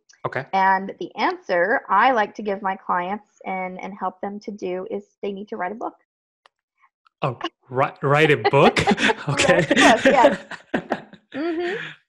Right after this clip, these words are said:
Speaker 1: All right.
Speaker 2: Now, that sounds like a big task, right?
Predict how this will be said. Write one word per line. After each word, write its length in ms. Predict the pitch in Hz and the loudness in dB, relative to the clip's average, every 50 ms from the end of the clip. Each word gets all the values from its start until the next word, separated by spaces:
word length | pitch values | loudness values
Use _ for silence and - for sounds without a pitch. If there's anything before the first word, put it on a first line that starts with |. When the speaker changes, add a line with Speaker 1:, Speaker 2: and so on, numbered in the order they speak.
| _ _ - | _ _ -6
Speaker 1:
All 120 | 127 120 | -4 -2
right. 340 | 113 117 120 160 208 - - 254 | -2 -2 -2 -2 -4 -6 -4 0
Speaker 2:
Now, 340 | 277 277 262 254 254 247 254 247 | 4 6 6 6 6 4 4 4
that 280 | 285 302 311 320 311 | 2 2 2 0 -4
sounds 240 | - 403 392 403 359 370 | 0 2 4 4 4 2
like 140 | 381 359 277 | -2 -2 -2
a 80 | 311 277 | -2 -2
big 260 | 226 233 220 214 214 | -2 -2 -4 -4 -6
task, 300 | - 208 101 - - _ _ | -10 -12 -12 -12 -18 _ _
right? 260 | 190 185 180 180 185 | -6 -6 -4 -6 -6